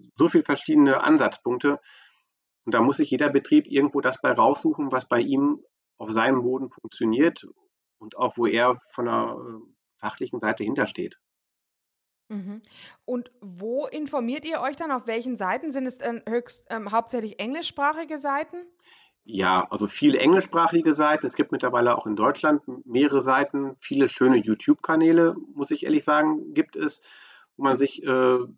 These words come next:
Speaker 1: ja, informiert. Dann halt, äh, auch WhatsApp-Gruppen, Foren, ähm,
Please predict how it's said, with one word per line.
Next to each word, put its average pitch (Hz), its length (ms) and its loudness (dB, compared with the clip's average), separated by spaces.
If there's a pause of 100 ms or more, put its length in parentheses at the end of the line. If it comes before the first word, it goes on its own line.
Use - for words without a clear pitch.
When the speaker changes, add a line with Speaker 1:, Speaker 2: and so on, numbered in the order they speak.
(280)
Speaker 1:
ja, 110 480 -2 (280)
informiert. 131 800 0
Dann 127 420 0
halt, 120 340 -2
äh, - 40 -20
auch 113 760 -8 (380)
WhatsApp-Gruppen, 123 1040 -6
Foren, 123 1040 -2
ähm, 120 300 -16